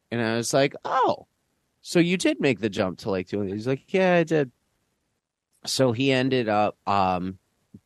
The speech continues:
going that path. My third year, I ended up being in the major. And me and him had always, when we would run into each other, we would talk. And it turned out, like, he,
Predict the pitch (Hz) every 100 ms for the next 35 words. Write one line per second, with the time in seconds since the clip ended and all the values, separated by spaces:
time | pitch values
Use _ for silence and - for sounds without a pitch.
0 | - 117 113 117 104 95 - 101 87 95
1 | _ _ _ _ _ - 104 101 - -
2 | 151 160 147 110 95 85 67 90 87 87
3 | 85 80 90 80 76 76 76 73 67 65
4 | - - - _ _ - 127 127 160 175
5 | 165 147 131 120 117 107 123 117 120 127
6 | 113 113 110 107 104 - 101 98 95 95
7 | 95 - 82 80 80 85 85 - 98 90
8 | 85 71 90 -